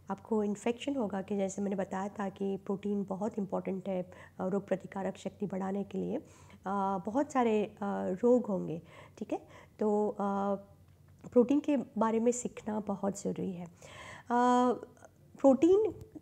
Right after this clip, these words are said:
किसका बना हुआ है? उसको बोलते हैं अमीनो एसिड्स। छोटे-छोटे अमीनो एसिड्स होते हैं। वो अमीनो एसिड जब भी, अ, साथ में मिलते हैं तो उसके, अ, अलग-अलग तरह के प्रोटीन होते हैं, अलग-अलग,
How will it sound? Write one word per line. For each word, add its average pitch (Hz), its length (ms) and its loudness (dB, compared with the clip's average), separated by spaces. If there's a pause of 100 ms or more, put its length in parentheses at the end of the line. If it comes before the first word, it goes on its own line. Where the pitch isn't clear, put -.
(120)
किसका 302 260 2
बना 277 240 4
हुआ 294 240 2
है? 311 300 -6 (480)
उसको 233 260 -2
बोलते 247 260 2
हैं 359 60 -4
अमीनो 214 560 0
एसिड्स। - 480 -10
छोटे-छोटे 262 440 0
अमीनो 202 360 2
एसिड्स 185 300 -6
होते 214 180 -4
हैं। 311 80 -2
वो 247 120 4
अमीनो 214 440 2
एसिड 220 200 2
जब 220 120 2
भी, 220 180 2
अ, 214 60 -6 (300)
साथ 185 440 2 (120)
में 269 60 4
मिलते 214 320 2
हैं 247 160 -2
तो 302 100 -6
उसके, 233 340 -2
अ, 190 400 -4
अलग-अलग 202 440 -2
तरह 202 160 -6
के 202 140 -6
प्रोटीन 214 420 -2
होते 196 240 -4
हैं, 240 80 -2
अलग-अलग, 208 480 0